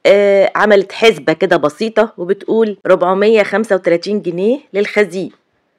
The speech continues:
مش عارفة برضو يعني جابتها ازاي للخزين دي، من مية لمية وخمسين جنيه للمنظفات، سبعمية جنيه مشتريات سوبر ماركت، سبعمية جنيه مشتريات سوبر ماركت، ده للشهر كله، خلي بالكم هي بتتكلم على الشهر مش على أسبوع،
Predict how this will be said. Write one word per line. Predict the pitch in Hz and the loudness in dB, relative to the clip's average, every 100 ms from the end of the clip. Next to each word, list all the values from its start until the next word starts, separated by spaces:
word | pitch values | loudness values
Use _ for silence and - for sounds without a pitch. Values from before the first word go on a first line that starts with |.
| _ _ _ _ - | _ _ _ _ -18
مش | - | -6
عارفة | 147 156 160 | -6 -4 -4
برضو | 170 151 165 147 | -4 -4 -6 -4
يعني | 165 147 156 156 | -6 -6 -6 -8
جابتها | - 131 156 175 170 | -8 -4 -4 -4 -6
ازاي | 147 180 | -2 0
للخزين | 180 160 - 147 175 156 | 0 -2 -2 -4 -6 -8
دي، | 120 120 _ - - _ _ | -10 -14 _ -20 -20 _ _
من | 180 196 208 | -6 -4 0
مية | 226 226 | 2 2
لمية | 196 208 226 | 0 0 -2
وخمسين | 226 185 208 214 | -2 -8 -6 -4
جنيه | 190 202 226 | -2 2 2
للمنظفات، | 220 190 180 180 - - 160 - _ - _ _ _ _ | 0 -4 -4 -4 -4 -2 -2 -4 _ -20 _ _ _ _
سبعمية | - 240 220 214 226 | -6 -4 0 2 0
جنيه | 185 185 196 220 254 - _ - | -2 -6 -2 0 -2 -4 _ -14
مشتريات | 185 - 175 165 180 202 | -14 -8 -6 -2 0 -2
سوبر | - 160 185 | -4 -6 -2
ماركت، | 233 233 175 - _ _ _ _ _ _ _ _ _ _ 151 | -2 -4 -8 -14 _ _ _ _ _ _ _ _ _ _ -14
سبعمية | 143 151 185 | -10 -8 -8
جنيه | 160 180 196 | -6 -4 -2
مشتريات | 214 - 165 170 - | -2 -4 0 0 0
سوبر | 208 196 | 0 0
ماركت، | 190 226 262 | 0 0 2
ده | 185 196 | 4 2
للشهر | 190 220 220 196 | 2 -2 0 0
كله، | 214 208 | 2 2
خلي | 151 175 175 | 0 0 0
بالكم | 190 196 | 0 0
هي | 165 | -4
بتتكلم | - - 202 202 | -4 -2 0 0
على | 160 | -2
الشهر | - 196 180 - - | -2 -4 -4 -14 -14
مش | 156 175 156 | -8 -6 -4
على | 151 143 143 156 | -2 0 -2 -6
أسبوع، | 147 160 185 170 | -8 2 4 4